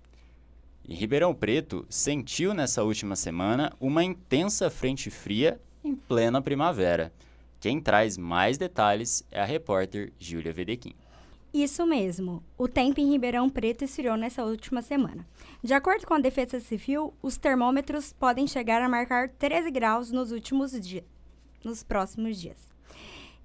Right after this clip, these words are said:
Speaker 2: E podemos ter ventos que ultrapassam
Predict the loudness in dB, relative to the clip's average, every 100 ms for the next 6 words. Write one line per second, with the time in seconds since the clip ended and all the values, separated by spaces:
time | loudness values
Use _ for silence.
0 | -12 -2 2 4 6 4 4 2 -2 -2
1 | 4 4 4 2 0 -2 -6 -2 -2 0
2 | -2 0 0 0 0 -2